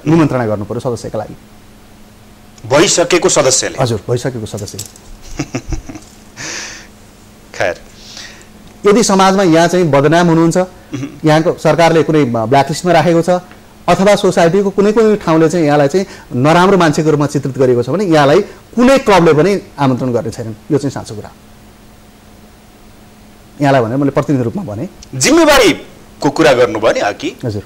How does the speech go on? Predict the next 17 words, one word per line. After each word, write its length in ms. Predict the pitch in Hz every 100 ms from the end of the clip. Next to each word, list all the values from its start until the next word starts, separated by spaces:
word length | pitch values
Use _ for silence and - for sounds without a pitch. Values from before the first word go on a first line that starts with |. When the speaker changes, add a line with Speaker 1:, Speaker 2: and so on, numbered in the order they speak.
| -
Speaker 2:
नेतृत्व 400 | 127 127 139 -
क्षमताको 540 | 123 - 104 101 98 92
कुरा। 340 | 92 87 80 -
Speaker 1:
हजुर। 180 | 120 104 - - - - - - - - - - - - -
Speaker 2:
तपाईँ 480 | 127 127 113 101 95
डिस्ट्रिक्ट 580 | 120 - 123 104 - 120
गभर्नर 400 | 110 113 107 101 - - - - - -
थ्री 200 | - 147
टू 180 | - 135
फाइभ 340 | - 120 113 107
बी 100 | 117
वान 300 | 117 110 101
Speaker 1:
हजुर। 140 | 92
Speaker 2:
भनेर 120 | 95
भनिएको 380 | 92 90 82 -
छ। 100 | - -
Speaker 1:
हजुर। 180 | 107